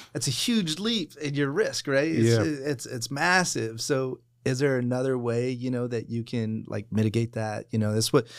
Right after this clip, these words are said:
Speaker 1: it's really what commanders and, and leaders at echelon really need to, to focus on, you know? And the, the commander's got a lot of responsibility, but in there, you know, he's,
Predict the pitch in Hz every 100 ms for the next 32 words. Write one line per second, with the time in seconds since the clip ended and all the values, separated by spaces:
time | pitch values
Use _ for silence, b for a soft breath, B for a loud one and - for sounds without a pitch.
0 | B B - 214 170 139 131 123 123 123
1 | 117 123 117 160 160 185 233 170 117 139
2 | - 127 110 110 123 120 113 113 113 -
3 | 110 107 104 - 101 113 127 131 101 104
4 | 95 95 104 104 107 113 B B B B
5 | - 135 139 143 143 - _ _ _ -
6 | 139 151 175 - _ - - - 147 175
7 | 214 190 170 135 120 123 113 110 117 104
8 | 113 107 104 98 127 139 185 190 147 123
9 | 113 117 113 107 107 151 139